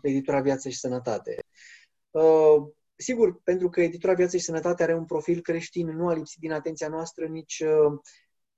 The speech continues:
cartea, să zic așa, cu subiect religios, creștin. Uh, de exemplu, romanul grafic Viața lui Isus. E, e foarte fain făcut, uh, romanul acesta, dar am avut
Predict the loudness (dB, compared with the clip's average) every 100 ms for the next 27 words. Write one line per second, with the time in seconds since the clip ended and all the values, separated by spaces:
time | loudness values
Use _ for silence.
0 | _ _ 0 0 0 -2 -2 -6 -4 -2
1 | -2 -4 _ -8 -6 -6 -8 -4 -4 -4
2 | _ -6 -4 -4 -4 0 0 -2 -16 -10
3 | -8 -6 -6 -6 -8 _ _ _ _ _
4 | _ -6 2 4 4 2 0 -8 _ _
5 | _ _ _ -4 0 0 0 2 4 4
6 | 0 2 0 0 -4 -2 0 0 -2 -4
7 | -8 -10 -6 2 2 2 _ _ _ _
8 | -20 -14 -4 0 2 2 -2 0 -2 -2
9 | -8 -12 -12 -8 -6 -4 -4 -4 -4 -6
10 | -8 -10 -8 -4 -2 0 0 -2 -4